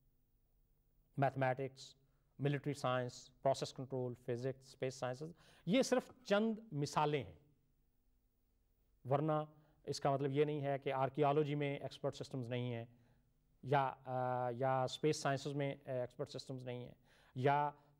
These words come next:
हिस्ट्री में एक्सपर्ट सिस्टम्स नहीं हैं या लैंग्वेजेस के लिए एक्सपर्ट सिस्टम्स नहीं हैं। एक्सपर्ट सिस्टम्स virtually, अ, जितने भी प्रैक्टिकल, अ, शोबाजात हैं, उनमें किसी ना किसी शक्ल में,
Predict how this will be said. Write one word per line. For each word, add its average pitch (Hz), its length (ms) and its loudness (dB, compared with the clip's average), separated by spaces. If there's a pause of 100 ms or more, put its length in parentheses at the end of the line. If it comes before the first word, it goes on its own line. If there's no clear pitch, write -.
(120)
हिस्ट्री 208 340 2
में 220 120 6
एक्सपर्ट 175 300 0
सिस्टम्स 143 360 -6
नहीं 127 200 -6
हैं 113 120 -14 (400)
या 151 160 6
लैंग्वेजेस 156 640 2
के 196 100 2
लिए 180 180 0
एक्सपर्ट 143 280 -6
सिस्टम्स 131 320 -14
नहीं - 100 -18
हैं। - 140 -20 (340)
एक्सपर्ट 226 320 2
सिस्टम्स 202 640 -4 (240)
virtually, 139 720 2 (540)
अ, 131 460 2
जितने 147 460 2
भी 156 180 0
प्रैक्टिकल, 185 720 2
अ, 139 640 2
शोबाजात 127 580 2
हैं, 123 160 -6 (280)
उनमें 131 320 0
किसी 135 260 0
ना 226 120 6
किसी 160 220 -4
शक्ल 135 320 0
में, 127 200 -2